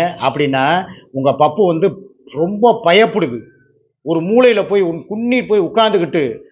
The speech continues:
அப்படியே கண்ணீர் விட்டு அழுகுது, அப்படியே உடம்பெல்லாம் அப்படியே நடுங்குது, கிடு கிடு கிடு கிடு கிடு கிடு கிடு நடுங்குது.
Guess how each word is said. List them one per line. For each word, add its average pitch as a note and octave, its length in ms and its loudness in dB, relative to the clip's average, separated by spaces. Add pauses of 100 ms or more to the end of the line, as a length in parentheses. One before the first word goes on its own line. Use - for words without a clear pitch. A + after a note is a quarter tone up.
(160)
அப்படியே G3+ 380 2
கண்ணீர் A#3 480 0
விட்டு G#3 240 -2
அழுகுது, F3 480 0 (560)
அப்படியே F3+ 300 2
உடம்பெல்லாம் A3+ 600 2
அப்படியே G#3+ 240 2 (180)
நடுங்குது, F#3+ 600 -2 (420)
கிடு G#3 140 0
கிடு B3+ 160 2
கிடு B3+ 180 0
கிடு B3+ 140 0
கிடு C4 160 0
கிடு C4 160 0
கிடு C4 200 0
நடுங்குது. F3+ 460 0